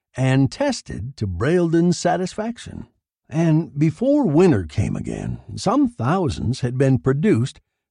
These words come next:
and part of the foundations laid. Leaving a trusted assistant in charge of the production, Braildon could now return to his interrupted work. When enough of the blocks had been made,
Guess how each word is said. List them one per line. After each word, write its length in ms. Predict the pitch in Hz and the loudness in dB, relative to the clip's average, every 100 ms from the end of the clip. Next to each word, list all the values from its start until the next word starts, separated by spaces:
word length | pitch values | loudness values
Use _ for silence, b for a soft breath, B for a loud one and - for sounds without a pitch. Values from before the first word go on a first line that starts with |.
| - | -12
and 300 | 143 131 - | -6 -6 -4
part 260 | 156 220 | -2 0
of 80 | 233 | 0
the 80 | 165 | -2
foundations 880 | - 147 139 139 220 202 151 165 175 | 0 2 2 4 2 2 2 2 2
laid. 520 | 196 220 80 64 - _ _ _ _ _ _ _ | -2 -2 -6 -8 -16 _ _ _ _ _ _ _
Leaving 480 | 151 202 254 185 147 | 2 4 6 6 6
a 60 | 131 | 4
trusted 520 | - 196 180 - 123 | 2 0 2 2 2
assistant 520 | 120 - 151 - 117 | 2 2 0 2 4
in 120 | 120 | 4
charge 440 | 104 143 143 131 113 | 2 2 2 2 2
of 60 | |
the 100 | 110 | 0
production, 640 | 98 110 117 - 80 52 - _ _ - | 0 0 0 -2 -8 -8 -12 _ _ -6
Braildon 560 | 110 170 202 151 139 175 | 2 4 4 4 4 2
could 180 | 156 139 | 2 2
now 220 | 208 254 | 2 2
return 600 | 247 160 160 143 139 151 | 0 0 2 4 4 2
to 200 | 143 139 | 2 4
his 320 | 127 135 120 - | 4 2 0 0
interrupted 720 | 175 151 151 143 - 104 101 | 2 2 2 2 0 -4 -4
work. 440 | 117 113 - - _ _ _ _ _ _ - | -2 -4 -6 -16 _ _ _ _ _ _ -2
When 300 | 143 156 151 | 2 4 4
enough 440 | 156 180 262 247 | 4 4 4 0
of 80 | 180 | 0
the 80 | 139 | 0
blocks 380 | 131 160 151 104 | 2 0 0 -4
had 120 | 71 | -6
been 180 | 58 53 | -6 -6
made, 380 | 57 52 95 | -6 -8 -12